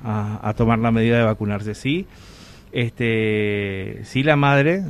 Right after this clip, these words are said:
eh, eh, de sus hijos, hasta que sus hijos sean, este, mayores de edad y puedan, este, por sí mismos responder ante las cuestiones, pero sí,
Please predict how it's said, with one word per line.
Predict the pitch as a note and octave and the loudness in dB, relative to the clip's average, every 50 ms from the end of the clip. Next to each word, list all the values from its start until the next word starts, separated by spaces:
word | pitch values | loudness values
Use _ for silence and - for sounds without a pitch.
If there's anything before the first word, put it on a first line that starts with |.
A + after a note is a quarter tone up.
| - | -2
eh, | - A2 A2+ A2 A2 A2 A2 A2 G#2 A2 | 0 2 2 4 4 2 2 0 0 0
eh, | A2+ A2+ | 0 0
de | A2 A2+ A2 | 2 0 0
sus | - A2+ A2 | 0 0 0
hijos, | A#2+ B2 C#3 D#3 C3+ | 0 2 2 0 0
hasta | B2 A#2 - B2+ A2+ | 0 0 0 -2 -2
que | - A#2 | -2 -4
sus | G#2 - A#2+ G2+ | -4 -2 -2 0
hijos | A2+ A#2 A2+ C3+ A#2 - | 0 0 0 -2 -4 -4
sean, | - A#2+ A2+ A2+ G#2+ G#2 G#2 G2+ E2+ - | -2 0 0 0 0 -2 -4 -4 -6 -6
este, | A2 G#2 - - A#2 | -8 -8 -4 -2 -2
mayores | A2+ A2 G#2 A2 A2 A#2 A#2+ | 0 0 0 0 0 0 0
de | A#2+ A#2 | 0 0
edad | A2+ A#2 B2 C#3 | 0 0 0 0
y | C#3 B2 A2 G#2+ | 0 -2 -2 -4
puedan, | - - A#2 A2+ A2+ A2+ A2 A2+ - | -2 0 2 2 2 2 0 0 -2
este, | A#2 G#2+ - - A2+ G#2+ G#2 G2+ G2 F#2+ G2 G2 - - - - - - - | -4 -6 -6 -4 -4 -2 -2 -2 -4 -6 -8 -10 -12 -18 -20 -20 -20 -12 -4
por | - B2+ A2+ | 0 0 0
sí | - - A#2+ | 2 2 2
mismos | A2+ A#2 A#2+ A#2+ B2 B2+ A#2+ A2 | 4 4 4 4 4 4 2 2
responder | G#2 G2+ - - A2+ G#2+ A2 A2+ A2+ | 0 -2 -4 -2 -2 0 2 2 2
ante | A2 G#2+ A2+ | 0 0 -2
las | G#2 G2+ G2+ | -4 -6 -6
cuestiones, | - G#2 - - C3 B2+ A#2+ G#2+ | -6 -6 -4 -4 -4 -2 -2 -4
pero | A2 G#2+ G#2 G#2 | -4 -4 -4 -4
sí, | - - - B2+ C3+ C#3+ | -6 -6 -6 -4 -4 -4